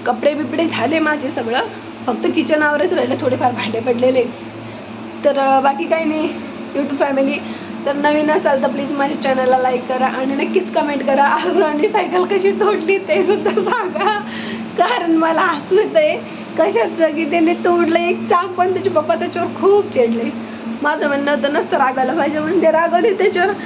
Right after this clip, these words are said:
आता तो आहे लहान चार वर्षाचं बाल-, बालक, त्याला काहीतरी करणार. पण ठीक आहे, त्यांनी आता तो झोपलेला आहे, झोपत म्हटलं परत मला सायकल मागेल.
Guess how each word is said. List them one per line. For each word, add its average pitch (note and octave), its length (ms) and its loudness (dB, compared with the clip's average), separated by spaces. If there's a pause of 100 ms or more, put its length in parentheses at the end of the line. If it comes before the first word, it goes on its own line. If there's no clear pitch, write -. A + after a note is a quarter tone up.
(260)
आता E4+ 240 2
तो F#4 60 4
आहे G#4 380 4
लहान F#4+ 420 2
चार F#4+ 320 0
वर्षाचं F4+ 460 0
बाल-, D4+ 260 2 (960)
बालक, D4+ 320 0 (300)
त्याला D4 160 4
काहीतरी C4 400 0
करणार. B3 340 -2 (760)
पण D4 140 -2
ठीक D#4+ 200 0
आहे, C#4 280 2 (840)
त्यांनी C#4+ 440 2 (1300)
आता B3 180 0
तो D4 160 2
झोपलेला B3+ 500 2
आहे, C4 100 2
झोपत B3 340 0
म्हटलं C4 340 2
परत C#4+ 260 0
मला C#4+ 180 0
सायकल A#3 280 -4
मागेल. B3+ 600 -2